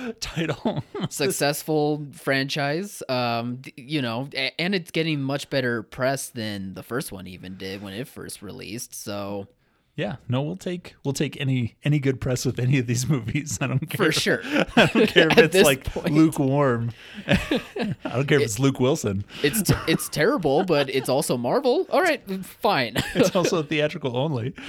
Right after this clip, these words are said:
Speaker 2: <laughs> Yeah. No, exactly. For our in-, industry, we'll absolutely take it, but it's good to see that, uh, there is a very big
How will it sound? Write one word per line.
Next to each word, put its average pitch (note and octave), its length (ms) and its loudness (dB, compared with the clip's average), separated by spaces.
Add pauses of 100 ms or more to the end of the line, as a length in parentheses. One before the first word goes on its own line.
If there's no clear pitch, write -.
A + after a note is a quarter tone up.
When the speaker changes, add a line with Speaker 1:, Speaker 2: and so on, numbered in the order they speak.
(120)
Speaker 2:
<laughs> G3+ 260 -4
Yeah. E3 480 -4 (480)
No, D#3 160 2
exactly. C#3 420 0
For C3 160 -2
our C3+ 120 2
in-, D3 180 -4
industry, D3+ 480 -2
we'll B2 240 -2
absolutely A#2 480 -4
take A#2 320 -2
it, C3+ 180 0
but B2 220 -2
it's A#2 180 -6
good C3+ 240 -4
to A#2+ 80 -10
see A#2+ 280 -4
that, G#2+ 340 -4 (500)
uh, A2 320 -2 (140)
there A#2+ 140 -2
is A#2 100 -4
a A#2 80 -6
very A#2+ 260 0
big A2 580 -6